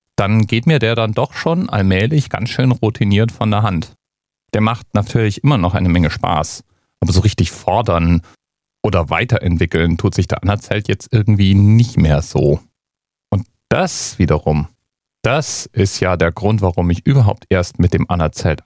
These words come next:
angefangen habe. Ich wollte schnell besser werden,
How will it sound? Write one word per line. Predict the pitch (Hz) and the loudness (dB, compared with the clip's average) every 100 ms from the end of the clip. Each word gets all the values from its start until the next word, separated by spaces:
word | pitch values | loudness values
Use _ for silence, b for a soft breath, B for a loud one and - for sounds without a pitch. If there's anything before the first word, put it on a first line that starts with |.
| - | -4
angefangen | 180 185 110 69 76 73 | 0 0 0 -6 -6 -4
habe. | 78 76 67 - b b b b _ | -2 -2 -4 -6 b b b b _
Ich | - | -6
wollte | 95 95 92 | -2 0 0
schnell | - - 98 131 151 | -2 0 2 2 0
besser | 151 - 123 147 131 | 0 -4 -2 -2 0
werden, | 123 120 123 127 | 0 2 2 2